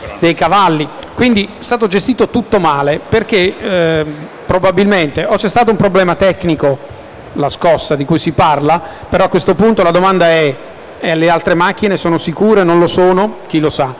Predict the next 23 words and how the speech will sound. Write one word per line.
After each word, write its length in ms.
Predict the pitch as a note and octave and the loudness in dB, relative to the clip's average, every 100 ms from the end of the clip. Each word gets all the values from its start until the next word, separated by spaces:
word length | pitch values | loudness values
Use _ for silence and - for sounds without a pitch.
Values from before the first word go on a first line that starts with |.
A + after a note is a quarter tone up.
| - - - | -18 -20 0
Oppure 420 | - - B3+ D#4 | 0 4 4 4
c'è 140 | - | 2
un 80 | F#3 | -2
problema 640 | G3 G#3 E3 F3 F#3 G3+ - | 0 0 2 2 0 -2 -6
fisico 540 | - F#3+ D3 F#3+ F#3 | -6 -2 0 0 2
del 140 | D#3 C#3 | 2 0
pilota, 540 | D#3+ F3 D3+ D3 C3+ | 2 2 2 -2 -8
e 120 | - | -10
questo 360 | C#3+ F3 F#3+ G3+ | -4 -2 0 -2
naturalmente 560 | D#3+ E3 E3+ F3 E3 D#3 | -2 0 0 0 0 -2
è 20 | |
un 60 | |
dato 200 | D3+ D#3 | -2 0
sensibile, 1040 | D3+ F#3 F3+ F3+ F#3 F3+ G3+ F#3 D#3 C#3+ C3+ - - - | -2 -2 -2 0 0 0 2 2 0 -2 -4 -8 -20 -8
ci 120 | D3 | -2
sono 200 | D#3+ D#3+ | 2 2
i 40 | |
medici 420 | E3 E3 D#3 - | 2 2 0 -2
che 260 | C3+ D#3 E3 | -2 -2 -2
giustamente 720 | C3 D#3 - E3 D#3 E3+ D#3+ | 0 0 2 0 2 0 0
non 140 | D3+ D3+ | -2 0
ne 100 | F3 | 0
parlano. 640 | E3 D#3 E3 E3 D3 C3+ | 2 2 4 2 0 -4